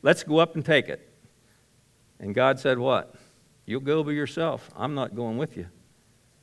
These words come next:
And some of them wanted to do it anyway, didn't they? God help us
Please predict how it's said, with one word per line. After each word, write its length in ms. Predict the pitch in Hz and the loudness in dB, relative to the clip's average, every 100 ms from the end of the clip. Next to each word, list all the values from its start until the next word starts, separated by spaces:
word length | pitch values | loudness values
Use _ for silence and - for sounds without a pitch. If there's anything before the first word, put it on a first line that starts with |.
| _ _ _ _ | _ _ _ _
And 140 | 101 | -14
some 260 | 113 208 277 | 0 2 4
of 140 | 139 | 4
them 220 | 120 165 160 - - | 2 -2 -6 -14 -6
wanted 320 | 117 160 160 | -2 -2 -2
to 80 | 156 | 2
do 180 | 175 | 4
it 80 | 190 | 6
anyway, 360 | 226 233 139 120 | 4 4 2 2
didn't 240 | 131 139 | 2 2
they? 180 | 104 92 - - _ _ _ _ _ _ _ _ _ | 0 -6 -14 -20 _ _ _ _ _ _ _ _ _
God 240 | - 156 185 | 2 6 6
help 300 | 180 214 - | 6 4 2
us 280 | 92 - | -8 -10